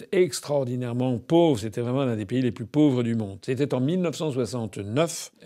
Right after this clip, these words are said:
Nous voici en deux mille dix-neuf, euh, donc, euh, cinquante ans après, un demi-siècle après, eh bien, maintenant, la Chine est capable d'envoyer une sonde, euh, sur la face cachée de la Lune, ce qui montre la progression phénoménale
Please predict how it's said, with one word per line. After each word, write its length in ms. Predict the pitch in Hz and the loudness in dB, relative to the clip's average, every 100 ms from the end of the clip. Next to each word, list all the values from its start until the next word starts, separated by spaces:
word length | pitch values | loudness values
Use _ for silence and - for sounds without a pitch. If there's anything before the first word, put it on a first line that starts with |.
| - - | -16 -4
Nous 120 | 151 | 2
voici 360 | 160 160 202 156 | 4 4 2 2
en 100 | 131 | 2
deux 140 | 139 | 2
mille 180 | 147 143 | 0 0
dix-neuf, 720 | 127 143 147 175 226 - - | -2 -2 0 0 -2 -6 -8
euh, 140 | 139 123 | -6 -2
donc, 320 | 139 139 - | -2 -2 -2
euh, 60 | |
cinquante 480 | 123 165 160 160 135 | 0 2 2 2 2
ans 60 | 156 | 2
après, 280 | 147 196 202 | 2 2 2
un 140 | 135 | 2
demi-siècle 640 | 120 156 151 - 165 147 | 2 2 0 0 -2 0
après, 340 | 127 - 160 165 | -4 -4 -2 0
eh 40 | |
bien, 180 | 131 147 | 0 0
maintenant, 520 | 143 135 135 123 151 | 0 0 0 0 0
la 220 | 139 135 | 2 2
Chine 460 | 135 - 123 143 127 - - - - - | 0 -2 -2 -2 -2 -8 -20 -20 -10 6
est 160 | 185 | 6
capable 520 | - 127 127 147 139 | 8 4 6 6 6
d'envoyer 600 | 123 156 135 131 135 151 - | 4 4 4 2 4 2 0
une 260 | 165 143 | -2 0
sonde, 680 | 120 - - 180 180 127 104 90 _ _ _ _ - | -2 -4 -2 0 0 0 -2 -10 _ _ _ _ -8
euh, 140 | 123 | -4
sur 240 | 127 - 175 | -2 4 6
la 100 | 135 | 6
face 260 | - 147 | 4 0
cachée 360 | - 156 - 160 | 0 -4 -2 -2
de 100 | 120 | 0
la 160 | 113 104 | 2 2
Lune, 560 | 110 147 190 160 113 95 _ _ _ _ | 2 4 4 2 0 -6 _ _ _ _
ce 160 | - 151 | -8 -6
qui 180 | 120 139 | -4 -2
montre 360 | 156 165 - | -2 -2 -4
la 140 | 127 123 | -6 -4
progression 540 | - 147 135 - 151 | -2 -2 -2 -4 -6
phénoménale 880 | 117 - 170 160 135 117 113 127 131 | -6 -4 0 2 2 0 0 0 -2